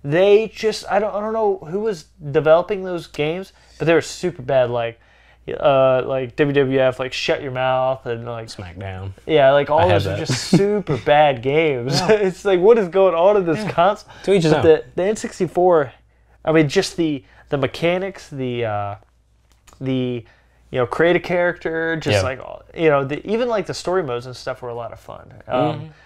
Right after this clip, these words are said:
Speaker 1: so I was really, I, I really dug all those games. But I, I would select No Mercy out of all of them. I think it was the best out of the bunch.
Speaker 2: Yeah,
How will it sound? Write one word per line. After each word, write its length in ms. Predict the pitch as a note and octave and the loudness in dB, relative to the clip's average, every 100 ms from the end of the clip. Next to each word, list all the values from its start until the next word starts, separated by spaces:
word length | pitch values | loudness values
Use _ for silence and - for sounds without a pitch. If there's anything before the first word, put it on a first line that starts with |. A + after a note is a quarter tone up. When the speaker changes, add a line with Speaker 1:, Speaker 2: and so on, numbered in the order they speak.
| _ _ _ | _ _ _
Speaker 1:
so 460 | - C#3+ C3 B2+ A#2+ | -4 2 4 4 2
I 140 | - C#3+ | 2 2
was 160 | B2+ | 0
really, 360 | B2 A2+ G#2+ A2+ - - | -6 -8 -10 -14 -12 -2
I, 140 | C3 | -2
I 80 | A2 | 0
really 260 | B2+ A#2+ G#2+ | -2 -2 -4
dug 240 | G#2+ G#2+ | -6 -8
all 180 | G#2+ F#2 | -10 -14
those 140 | F#2 | -16
games. 360 | - - - - _ _ - | -20 -20 -20 -20 _ _ -16
But 140 | - - | -16 -4
I, 140 | G3 | 2
I 280 | G#3 F3+ F#3+ | 4 4 2
would 280 | G#3 F3 - | 2 0 -2
select 460 | - F3+ D3+ C3+ - - - | -6 0 2 0 -6 -20 -14
No 220 | C#3 C3+ | -8 -8
Mercy 380 | A#2+ A2+ - G#2+ | -8 -12 -12 -10
out 240 | G#2+ A2 | -10 -10
of 120 | G#2 - - | -14 -14 -8
all 200 | A2+ G1+ | -8 -10
of 80 | |
them. 80 | - | -8
I 80 | B2+ | -8
think 220 | - C3+ | -6 -6
it 60 | A#2+ | -6
was 220 | G#2+ - _ - | -10 -16 _ -14
the 60 | |
best 300 | B2 G#2+ - | -10 -10 -12
out 80 | G1+ | -16
of 60 | G1+ | -14
the 60 | - | -4
bunch. 100 | - | 2
Speaker 2:
Yeah, 220 | A2 | 4